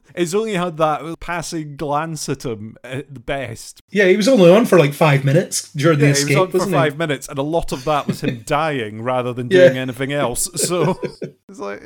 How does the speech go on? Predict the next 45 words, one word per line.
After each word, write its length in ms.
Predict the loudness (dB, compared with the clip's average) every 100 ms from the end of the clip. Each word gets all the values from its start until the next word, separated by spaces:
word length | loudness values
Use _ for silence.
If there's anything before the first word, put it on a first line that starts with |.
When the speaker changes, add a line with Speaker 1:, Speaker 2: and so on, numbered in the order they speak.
| -12
Speaker 1:
really? 360 | -10 -10 -12 -12
You 140 | -14
sit 160 | -12 -14
there 100 | -14
and 80 | -12
go, 100 | -12
"Okay, 600 | -12 -14 -12 -10 -10 -12
I 340 | -10 -8 -8 -14 _
guess." 720 | -8 -6 -6 -6 -12 -18 -20 -12
I 100 | -10 -10 -12
did 200 | -12 -8
like 280 | -10 -8
when 100 | -8
he 80 | -8
was 160 | -6 -6
on 140 | -6
screen, 360 | -8 -10 -10 -8
and 80 | -8
I 20 |
felt 220 | -8 -10
kind 200 | -10 -12
of 140 | -12 -16 _ _
cheated 680 | -18 -14 -12 -14 -16 -18 -14
for 120 | -12
the 80 | -8
fact 300 | -8 -8 -12
that 100 | -16
he 60 |
wasn't 480 | -12 -10 -8 -10 -10
there 340 | -8 -8 -8 -12
for 160 | -12
a 60 | -10
lot 200 | -10 -10
more 180 | -10 -10
of 100 | -10
the 80 | -14
season. 480 | -14 -14 -12 -14 -16 _ _
I 160 | -12 -8
really 380 | -8 -8 -6 -6
liked 380 | -6 -6 -8 -12
Elnor 640 | -10 -8 -8 -10 -12 -12 -12
<laughs> 60 | -10
as 120 | -10
a 40 | -10
character. 880 | -12 -16 -16 -16 -20 -20 -20 -20